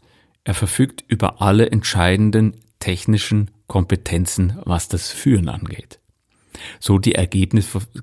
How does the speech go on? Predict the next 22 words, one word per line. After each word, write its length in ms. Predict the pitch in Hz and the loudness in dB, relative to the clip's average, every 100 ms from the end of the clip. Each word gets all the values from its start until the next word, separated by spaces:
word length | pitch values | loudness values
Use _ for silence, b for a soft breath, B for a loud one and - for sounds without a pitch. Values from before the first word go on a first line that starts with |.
| - | -6
Ergebnisse 540 | 98 87 95 104 98 | -4 0 0 2 0
von 180 | 90 101 | -2 -4
Oxygen. 640 | - 101 - 87 - - - _ _ _ _ _ _ B B B B B | -6 -6 -4 -6 -6 -12 -16 _ _ _ _ _ _ B B B B B
Und 220 | - 113 113 | 0 2 2
zu 100 | 113 | 0
dieser 380 | 123 151 196 | 0 0 0
Zeit 600 | - - 98 110 160 - | -2 -2 0 0 -2 -8
kam 420 | - 107 104 104 101 | -4 -2 0 0 -2
Julia 580 | 104 104 117 127 113 104 | -2 2 4 4 4 4
Rosowski 880 | 95 85 90 95 - 117 117 117 117 B B B B - | 2 2 0 -2 -4 0 2 2 -4 B B B B -6
zu 200 | - 113 | -2 2
Google, 400 | 107 - - - _ _ | 2 2 -6 -12 _ _
als 360 | - 95 - - | -2 -2 -4 -4
diese 360 | 127 135 123 | -2 2 2
Ergebnisse 720 | 107 - 104 110 120 113 101 | 0 0 0 2 2 2 0
heiß 260 | 85 87 - | 0 0 -2
diskutiert 600 | 95 - 101 - - - | -4 -4 -6 -6 -8 -8
wurden. 320 | 71 - 117 - _ B B B B B - | -12 -12 -16 -20 _ B B B B B 2
Und 280 | 110 117 | 2 2
dennoch 580 | 98 120 147 143 208 - _ _ _ _ _ _ | 2 2 4 2 0 -6 _ _ _ _ _ _
kam 320 | - 107 139 | 0 2 4
es 360 | 151 - - | 0 -2 -6